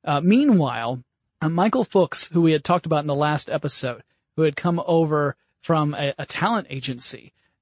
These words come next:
and had joined H B O, he becomes the head of H B O. He replaced Frank Biondi, who had pretty much been forced out.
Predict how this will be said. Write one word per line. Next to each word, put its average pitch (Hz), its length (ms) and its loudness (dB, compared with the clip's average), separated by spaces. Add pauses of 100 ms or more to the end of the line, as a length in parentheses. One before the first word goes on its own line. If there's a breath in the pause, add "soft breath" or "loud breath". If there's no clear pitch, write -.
and 147 300 -2
had 151 180 -2
joined 160 300 0
H 151 160 -2
B 165 120 4
O, 147 80 2
he 247 220 0
becomes 214 340 0
the 165 100 2
head 214 320 0
of 151 120 2
H 139 220 -4
B 127 160 -6
O. 123 160 -6 (280)
He 226 120 0
replaced 214 560 -2
Frank 214 340 -2
Biondi, 165 640 0
who 185 360 2
had 170 300 -6
pretty 427 240 -2
much 403 300 -8
been 226 120 2
forced 226 360 0
out. 180 260 2